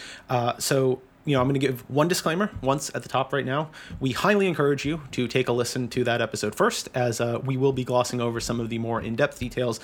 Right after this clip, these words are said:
as well as making reference to it. Uh, so if you would like, please pause the audio right now and go do so. With that said, let's get right into it. One of the first topics we discussed extensively in that episode is the demographic crisis that, uh, Michael made reference to in the intro.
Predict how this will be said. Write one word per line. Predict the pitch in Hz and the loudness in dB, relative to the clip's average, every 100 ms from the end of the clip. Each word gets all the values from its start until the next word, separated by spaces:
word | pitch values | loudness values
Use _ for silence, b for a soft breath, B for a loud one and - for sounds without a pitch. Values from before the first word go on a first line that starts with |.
| B B | B B
as | 120 | 0
well | 117 | 2
as | 113 | 0
making | 110 110 | -2 -2
reference | 104 - - - | -4 -4 -10 -10
to | - | -8
it. | - B B B | -10 B B B
Uh, | - 113 | -8 -6
so | 104 117 | -2 -2
if | 113 | -2
you | 123 | -2
would | 127 | 2
like, | 139 233 - - - | 2 2 -2 -20 -8
please | 131 120 | -6 -2
pause | 127 123 | -2 0
the | - | 0
audio | 120 120 117 | 0 0 0
right | 120 | 0
now | 120 151 | 2 0
and | 123 | 2
go | 110 | 0
do | - | -2
so. | - - - - - - - - _ | -8 -10 -14 -20 -20 -20 -20 -20 _
With | - | -2
that | 123 - | 0 4
said, | 233 220 B B - | 2 2 B B -4
let's | 139 - | -2 2
get | 135 | 2
right | 135 | 4
into | 127 110 - | 2 -2 -8
it. | - - - | -12 -16 -8
One | 139 151 | -2 0
of | 143 | 0
the | 131 135 | -2 -4
first | - - 226 - | -2 2 2 4
topics | 156 135 - | 2 2 -2
we | 127 | -2
discussed | 117 - 120 - | 0 0 0 -2
extensively | 104 - 123 113 117 | -2 -2 0 0 -2
in | |
that | 117 110 | -2 -4
episode | - - 120 117 B B B | -4 0 0 -2 B B B
is | 151 147 | -4 0
the | 139 | 0
demographic | 131 143 135 135 - | 2 2 2 0 -2
crisis | - 208 135 - | 2 2 2 -4
that, | 120 113 - | -2 -2 -2
uh, | 120 117 | -4 0
Michael | 127 123 | 0 0
made | 120 113 107 | -2 -6 -6
reference | 117 - 104 | -6 -6 -6
to | 113 | -4
in | 110 117 | -4 -2
the | 110 | -2
intro. | 107 - - | -4 -6 -10